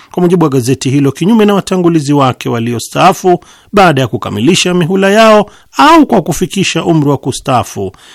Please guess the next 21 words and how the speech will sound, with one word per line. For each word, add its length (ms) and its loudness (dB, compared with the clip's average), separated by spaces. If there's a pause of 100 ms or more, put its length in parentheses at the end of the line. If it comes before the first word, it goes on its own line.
(180)
Jenerali 480 -2
Ogola 400 2
ni 120 2
mkuu 240 -2
wa 60 2
majeshi 440 0
wa 160 0
kwanza 580 0
wa 140 -2
Kenya 500 0 (360)
kufariki 460 -4
dunia 340 2
akihudumu 720 2 (260)
na 120 2
wa 180 2
kwanza 520 -2
kufariki 760 -4
kupitia 480 -6
ajali 280 -6
ya 100 -10
ndege. 440 -6